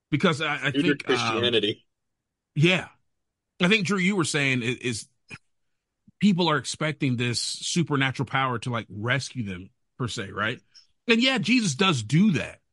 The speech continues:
Speaker 1: but it's also the do what I'm supposed to do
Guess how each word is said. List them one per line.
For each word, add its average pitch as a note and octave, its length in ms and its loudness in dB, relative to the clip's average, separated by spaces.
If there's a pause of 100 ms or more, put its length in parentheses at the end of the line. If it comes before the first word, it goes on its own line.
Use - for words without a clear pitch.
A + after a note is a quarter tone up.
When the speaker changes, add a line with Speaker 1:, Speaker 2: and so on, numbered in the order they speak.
(440)
Speaker 1:
but F3+ 260 2
it's E3 200 -2
also F3 440 0
the B2+ 540 -2 (260)
do E3+ 280 0
what D3 240 0
I'm B2+ 240 -2
supposed B2 480 -6
to A2 40 -8
do G2 460 -6